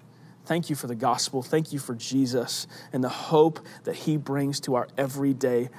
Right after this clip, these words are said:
life. God, help us focus on that. Help us focus on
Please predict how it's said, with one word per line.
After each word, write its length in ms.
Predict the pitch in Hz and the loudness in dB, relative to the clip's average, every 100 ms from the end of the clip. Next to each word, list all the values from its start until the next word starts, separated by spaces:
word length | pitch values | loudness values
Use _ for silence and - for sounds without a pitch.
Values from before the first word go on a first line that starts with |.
| - | -8
life. 560 | 110 113 101 - - - - - | 0 0 0 -8 -16 -18 -20 -8
God, 160 | - 117 | -4 -4
help 380 | - 160 147 143 | -2 2 2 2
us 140 | 123 | -2
focus 380 | - 120 - - | 0 -2 -2 -6
on 140 | 107 | -6
that. 200 | 107 - - - - | -8 -12 -16 -20 -20
Help 260 | - 147 139 | 0 0 2
us 160 | 139 - | 0 0
focus 440 | 123 117 113 - | -4 -4 -6 -8
on 320 | - 104 101 | -8 -10 -10